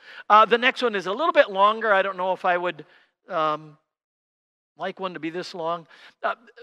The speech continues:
to be one of the world's leading producers and providers of entertainment and information,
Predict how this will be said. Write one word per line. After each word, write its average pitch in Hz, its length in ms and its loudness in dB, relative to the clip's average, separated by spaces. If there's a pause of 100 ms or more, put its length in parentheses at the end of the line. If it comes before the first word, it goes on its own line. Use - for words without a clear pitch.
(160)
to 214 100 -6
be 247 160 -4
one 247 240 0
of 294 60 2
the 240 80 6
world's 208 420 2
leading 240 460 -8
producers 196 640 -6
and 170 120 -10
providers 175 560 -2
of 156 100 -6
entertainment 202 680 -6
and 208 200 -6
information, 202 720 -10